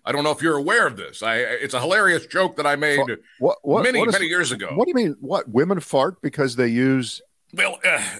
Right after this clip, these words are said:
Speaker 1: it's a F A R D. Uh, look it up, and it
Speaker 2: Oh,
Speaker 1: means to apply
Speaker 2: yeah.
Speaker 1: a makeup.
Speaker 2: Per-,
Speaker 1: It's a hilarious
Speaker 2: Little
Speaker 1: joke.
Speaker 2: Little Rush, it was funny twenty-five years ago.
Speaker 1: Yes.
Speaker 2: Still funny today.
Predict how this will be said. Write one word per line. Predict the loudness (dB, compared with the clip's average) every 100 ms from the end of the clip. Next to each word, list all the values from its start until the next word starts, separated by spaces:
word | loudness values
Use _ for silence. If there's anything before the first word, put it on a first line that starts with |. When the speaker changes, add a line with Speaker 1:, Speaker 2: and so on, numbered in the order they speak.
| -6
Speaker 1:
it's | -4 -2
a | -2 -2 -2 -2
F | -2 -2 -6 -2
A | 2 2 0
R | 0 2 2
D. | 0 -8 -10 -8 -10 -10 -14 -14
Uh, | -12 -10
look | -6 -2
it | 0
up, | -2 -2
and | -2
it |
Speaker 2:
Oh, | -2
Speaker 1:
means | -4 -4
to | -2 -2
apply | -2 -8 -2 2 2 2 0
Speaker 2:
yeah. | -2
Speaker 1:
a |
makeup. | -4 -4 -4 -6 -6 -2
Speaker 2:
Per-, | -2 -2 -8
Speaker 1:
It's | -4 -2
a | -2
hilarious | -2 -2 0 -2 -4 -4
Speaker 2:
Little | -4 -4
Speaker 1:
joke. | -10 -16 -16 -14 0
Speaker 2:
Little | 2 4
Rush, | 4 4 0 -4 0
it | 0 2
was | -2 -2
funny | -2 -2 0 -4 -10 _ _ -14
twenty-five | -4 -2 -2 0 0 2 0
years | 0 0 -2
ago. | 0 2 0 -4 -4
Speaker 1:
Yes. | 0 2 2 0 -4 -6 -8 -10 _ -10
Speaker 2:
Still | -6 0 0
funny | 2 0 2
today. | 2 2 0